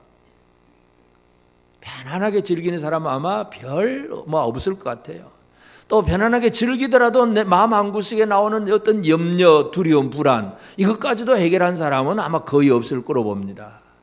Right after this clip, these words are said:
인생은 수고와 슬픔이에요. 노력이에요. 아담이 죄짓고 나니까 하나님이 아담에게 벌을 주셨을 때에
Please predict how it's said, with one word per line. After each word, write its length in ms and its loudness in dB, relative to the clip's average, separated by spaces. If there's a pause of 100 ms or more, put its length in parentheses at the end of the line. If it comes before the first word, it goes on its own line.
(400)
인생은 580 0
수고와 720 4
슬픔이에요. 760 -6
노력이에요. 680 2 (520)
아담이 460 6
죄짓고 420 0
나니까 380 2
하나님이 500 0
아담에게 760 2
벌을 240 2
주셨을 500 -2
때에 440 4